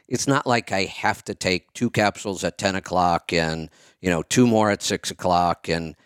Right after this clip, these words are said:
you know, I, I just kinda keep it around so I see it.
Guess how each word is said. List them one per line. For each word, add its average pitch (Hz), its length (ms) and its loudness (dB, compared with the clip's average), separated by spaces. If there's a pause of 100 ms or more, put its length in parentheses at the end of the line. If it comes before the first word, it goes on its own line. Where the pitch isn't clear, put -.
(220)
you 117 80 0
know, 120 80 2
I, 113 240 0
I 127 100 -4
just 110 260 -6
kinda 107 320 0 (200)
keep - 340 -4
it 117 320 0
around 104 580 -2
so 98 200 -2
I 87 100 0
see 98 380 -2
it. 123 180 0